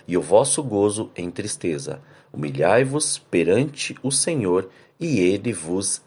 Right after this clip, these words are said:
exaltará." Temos que ter o entendimento que cada dia que passamos, um novo nível de guerra, de resistência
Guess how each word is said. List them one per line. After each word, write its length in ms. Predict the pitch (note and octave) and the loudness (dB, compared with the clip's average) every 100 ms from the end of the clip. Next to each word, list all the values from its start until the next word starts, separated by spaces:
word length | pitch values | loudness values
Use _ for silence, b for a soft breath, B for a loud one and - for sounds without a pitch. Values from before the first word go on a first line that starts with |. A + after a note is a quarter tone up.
| - | -4
exaltará." 880 | A2 A2 G#2+ G2+ - E2 C#2 C2 - _ b b b b b b | -2 2 2 2 0 -2 -2 -6 -14 _ b b b b b b
Temos 260 | - F#3+ F#3+ | -4 -2 -4
que 100 | - | -6
ter 180 | - G#2+ | -2 0
o 60 | |
entendimento 800 | G2 F2 E2 C#2 D2 F2 D2+ - - _ | -2 -4 -6 -4 -4 -4 -4 -12 -20 _
que 120 | - | -20
cada 340 | - D3+ D3+ A#2 | -4 -2 2 0
dia 280 | - A2 B2 | -2 -2 -2
que 140 | - | -4
passamos, 800 | - E2 - A#2+ A#2 E2+ - - - | -10 -6 2 4 4 0 -6 -10 -6
um 340 | G#2 G2+ G#2+ | -4 -2 2
novo 420 | C3+ F#3+ F#3+ G3 | 6 4 4 -2
nível 520 | F3 A2 C3 E3 D#3+ | 0 2 0 0 -4
de 160 | E3 F3 | -6 -8
guerra, 480 | - G#2+ G2+ A2 A#2+ B B _ | 0 6 6 4 -6 B B _
de 160 | - D2 | -12 -4
resistência 960 | F2+ C3 D3+ - - A2+ A2+ - C3 | 0 0 0 -4 -2 -2 -2 -6 -6